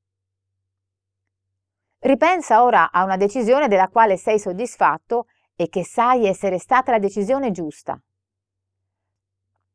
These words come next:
Fai caso a dove sta l'immagine nella tua mente quando ci pensi.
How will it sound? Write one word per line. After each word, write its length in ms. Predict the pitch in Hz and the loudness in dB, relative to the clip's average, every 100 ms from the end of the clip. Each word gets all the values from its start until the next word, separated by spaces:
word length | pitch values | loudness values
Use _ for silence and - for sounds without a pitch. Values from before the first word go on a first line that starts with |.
| _ _ _ _ _ _ _ _ _ _ _ _ | _ _ _ _ _ _ _ _ _ _ _ _
Fai 260 | - 233 233 | -2 0 2
caso 420 | 185 160 165 190 | 0 0 -2 -2
a 140 | 190 | 0
dove 220 | 202 233 233 | 0 0 0
sta 200 | - 247 | 0 0
l'immagine 520 | 208 190 175 175 175 | 0 -4 -4 -4 -4
nella 240 | 170 170 | -2 -2
tua 140 | 190 170 | -2 -4
mente 340 | 165 160 165 | -6 -6 -6
quando 260 | 165 165 160 | -4 -4 -6
ci 160 | - | -6
pensi. 540 | 151 143 139 139 143 | -4 -4 -6 -12 -16